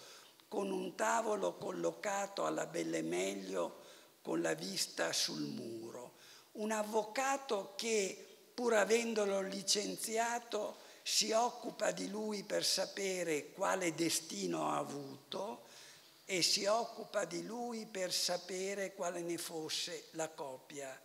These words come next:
anzi, l'identità passata.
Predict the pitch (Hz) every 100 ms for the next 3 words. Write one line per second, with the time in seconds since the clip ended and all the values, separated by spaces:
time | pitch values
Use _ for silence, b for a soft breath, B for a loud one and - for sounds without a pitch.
0 | B B B - 160 139 127 - 123 117
1 | - B B - 190 190 185 175 165 165
2 | 156 170 139 139 - 156 - - 127 110
3 | 107 - -